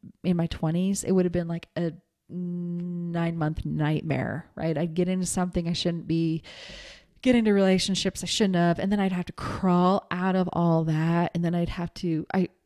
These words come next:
I, I mean, ideally I would have healed from it, but of course I didn't do that back then. But now, okay, I, I gotta go through this. You know, I recently went through a horrible, um, wisdom tooth surgery that w-,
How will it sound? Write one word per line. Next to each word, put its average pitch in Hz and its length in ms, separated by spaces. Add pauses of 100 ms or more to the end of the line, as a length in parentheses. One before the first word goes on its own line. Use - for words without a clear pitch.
(180)
I, 127 140
I - 20
mean, 170 360
ideally 170 440
I 160 80
would 165 80
have - 100
healed 185 300
from 156 160
it, 160 160
but - 80
of - 120
course 165 300
I 175 40
didn't 165 200
do 175 120
that 156 180
back 240 180
then. - 320
But - 180 (1300)
now, 190 840 (100)
okay, 277 480 (1120)
I, 220 260
I 233 80
gotta 247 220
go 233 140
through 247 240
this. 180 420
You 185 100
know, 175 280
I 190 120
recently 190 480
went 180 180
through 170 340 (440)
a - 80
horrible, 170 580
um, 175 360
wisdom 180 420
tooth 165 240
surgery 165 540
that 180 140
w-, - 160